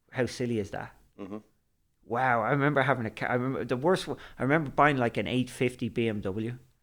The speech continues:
Speaker 1: and they, they, they, they laughed at me, my friends. I didn't put, I didn't get to two thousand miles on it.
Speaker 2: Wow.
Speaker 1: And, and, and, and I'm very bad with cars, so I just leave. And of course, if you just leave it sitting there,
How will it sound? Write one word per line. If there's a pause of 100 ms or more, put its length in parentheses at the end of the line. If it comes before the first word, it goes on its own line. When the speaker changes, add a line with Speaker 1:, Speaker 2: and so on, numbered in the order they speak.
(300)
Speaker 1:
and
they,
they, (260)
they, (380)
they
laughed
at
me,
my
friends. (420)
I
didn't
put, (600)
I
didn't
get
to
two
thousand
miles
on
it.
Speaker 2:
Wow.
Speaker 1:
And,
and,
and,
and
I'm
very
bad
with
cars,
so (260)
I
just
leave. (300)
And
of
course,
if
you
just
leave
it
sitting
there,